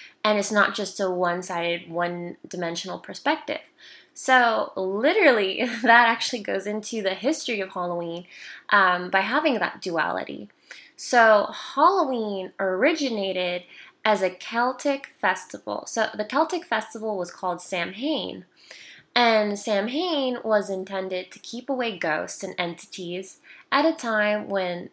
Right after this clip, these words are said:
they believed the veil between the living and the dead was the thinnest. And so what happened there was century later, centuries, I don't know, a large amount of time later, Samhain was taken from,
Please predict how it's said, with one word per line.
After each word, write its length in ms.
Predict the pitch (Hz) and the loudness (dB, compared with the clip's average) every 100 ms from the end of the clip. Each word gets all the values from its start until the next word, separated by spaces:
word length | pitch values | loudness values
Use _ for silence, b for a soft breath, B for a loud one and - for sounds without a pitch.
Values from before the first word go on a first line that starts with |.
| - | -4
they 140 | 190 | -4
believed 640 | 185 190 262 302 208 190 - 196 | -2 -2 -2 -2 -2 -4 -6 -2
the 140 | 190 | -2
veil 580 | 180 254 302 190 202 - B B B B | 0 2 2 0 -2 -8 B B B B
between 320 | 247 247 262 247 | -6 0 2 2
the 100 | 220 | 2
living 300 | 226 269 262 | 0 2 2
and 100 | 233 | 0
the 60 | |
dead 420 | 202 185 175 180 | 0 2 2 0
was 320 | - 185 180 - | 0 0 0 -2
the 120 | 190 | -4
thinnest. 800 | - 302 262 - - - - - _ _ _ _ _ _ _ _ - - | 2 2 2 -2 -8 -12 -14 -20 _ _ _ _ _ _ _ _ -10 -2
And 240 | 226 220 | 0 0
so 440 | - 220 196 180 - | 0 2 2 2 0
what 200 | 226 254 | 0 2
happened 320 | 277 277 233 | 2 2 0
there 320 | 202 190 185 - | 0 0 -2 -2
was 460 | 180 170 165 - - | -2 -2 -4 -10 -12
century 640 | - 254 302 285 277 262 | -2 2 2 2 0 0
later, 600 | 214 185 180 175 180 175 b b | 0 0 0 -2 -4 -10 b b
centuries, 600 | - - 262 277 269 254 | -10 -2 0 0 -2 -2
I 220 | 208 214 208 | -2 0 0
don't 120 | 180 | 0
know, 320 | 160 - - - - | -4 -6 -8 -12 -2
a 100 | 214 | 0
large 300 | 269 349 302 | 2 2 2
amount 180 | 269 233 | 0 0
of 60 | |
time 240 | 214 180 170 | -2 -6 -4
later, 280 | 160 156 - B B | -4 -6 -8 B B
Samhain 720 | - 254 262 320 285 247 254 | -6 0 2 4 2 2 0
was 180 | 214 214 | -2 -4
taken 440 | - 214 208 196 202 | -4 -4 -4 -6 -6
from, 540 | - 233 240 277 311 | 0 4 4 2 -4